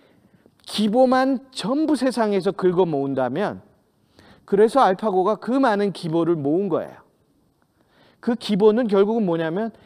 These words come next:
에스에이알에스 프라임이라는 데이터예요.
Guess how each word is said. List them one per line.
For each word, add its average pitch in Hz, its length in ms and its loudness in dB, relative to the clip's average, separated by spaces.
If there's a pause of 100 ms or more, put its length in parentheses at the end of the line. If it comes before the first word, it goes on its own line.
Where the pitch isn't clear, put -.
(180)
에스에이알에스 208 2500 2
프라임이라는 233 720 0
데이터예요. 131 380 -8